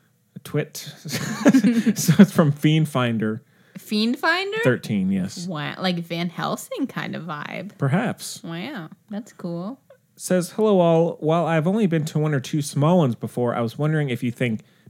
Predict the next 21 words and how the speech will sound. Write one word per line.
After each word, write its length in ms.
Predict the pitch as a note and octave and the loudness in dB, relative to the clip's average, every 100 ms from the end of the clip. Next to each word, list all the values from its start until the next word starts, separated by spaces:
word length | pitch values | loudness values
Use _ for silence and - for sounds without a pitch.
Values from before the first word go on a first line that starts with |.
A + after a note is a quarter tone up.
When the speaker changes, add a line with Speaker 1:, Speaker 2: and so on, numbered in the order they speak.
| - | -2
Speaker 1:
big 200 | F3+ F#3 | -2 0
film 280 | - D#3 C#3 | -2 -2 0
festivals 580 | C#3+ C3+ - D3 C3+ | -2 -4 -2 0 0
like 120 | A#2+ G#2 | -2 -6
Sundance 600 | - C#3 C#3 C3+ B2 - | -4 -2 0 -2 -4 -8
or 80 | G#2 | -10
tiff 520 | - - D3 D3 - _ _ _ _ | -6 -2 -2 -2 -10 _ _ _ _
and 140 | C3+ D3+ | -2 0
e-, 180 | E3+ - | 0 0
and 220 | D#3 D#3 | 0 2
or 180 | C#3 C#3 | 2 2
even 280 | C#3+ C3+ B2 | 0 -2 -6
small 520 | - C#3 C#3 C3 A#2+ | -4 -2 0 0 2
local 320 | D3+ D#3+ A#2+ | 2 4 2
ones 360 | A2 G#2+ G#2 - | 2 2 0 -2
are 160 | B2+ | -4
important 520 | B2 A#2+ - E3 D3+ - | -4 -4 0 0 0 -6
to 100 | C3 | -4
the 120 | A#2 | -2
movie 320 | B2 C3 A2+ | 0 0 0
industry. 580 | A2+ A#2 - - - - | -2 -4 -6 -8 -10 -10